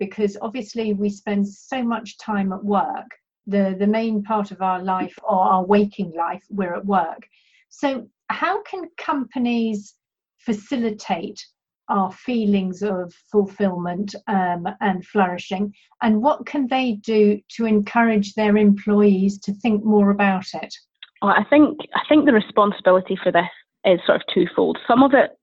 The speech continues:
Speaker 2: lies with the organisation and some of it lies with the individuals.
Speaker 1: Mm-hmm.
Speaker 2: I do think, though, that businesses and organisations have to take this stuff seriously because it has such a significant impact on their employees' health and well-, health and well-being.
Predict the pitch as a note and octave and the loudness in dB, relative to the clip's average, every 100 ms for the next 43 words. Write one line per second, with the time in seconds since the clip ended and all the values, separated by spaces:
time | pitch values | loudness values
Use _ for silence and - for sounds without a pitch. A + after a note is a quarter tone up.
0 | _ G#3 G3+ G3 G3 G3+ F#3+ G3 F#3+ F#3+ | _ 2 4 2 0 -6 -6 -2 -2 -4
1 | F#3+ F#3 - - - F#3 - F#3+ F#3 F3+ | -8 -6 -10 -8 -8 -8 -4 0 0 0
2 | - - F3+ F#3 - - F#3 F3+ F#3 F#3 | 0 0 -2 -4 -6 -4 -4 -4 -6 -6
3 | - - - _ - G3 F3 G3 D4+ _ | -6 -6 -12 _ -10 -10 -8 -10 -10 _
4 | - A3+ C4+ C4 B3+ B3+ F#3 A3 G3+ - | -2 2 6 6 6 2 4 4 4 2
5 | - G#3+ A3 G#3 G3+ G3 G3 G3 G3+ G3+ | 2 2 4 2 2 4 2 2 0 2
6 | G3 G3+ G3 - A3 A3+ - B3+ G#3 F3 | 2 2 -4 -2 -2 -2 -2 0 2 0
7 | F#3+ - F#3+ - F#3+ F3+ F#3 - - F#3+ | -4 0 -2 0 -6 -4 -6 -4 -4 -2
8 | - G3 G3+ - G3+ _ C4 - G#3 G3+ | 2 4 4 2 -8 _ -2 -2 -4 -2
9 | A3 G#3+ - G3 G3+ - F#3 - G3+ G3+ | 0 -2 -2 -2 -2 0 -2 2 4 4
10 | F#3+ G3+ F#3+ G3 G3 G3+ G3 G3 F#3+ F#3 | 4 2 4 4 4 2 2 2 2 2
11 | - G#3 G#3 G#3 F#3 F#3+ G#3 G3 F#3+ | 2 2 2 2 2 2 2 0 -2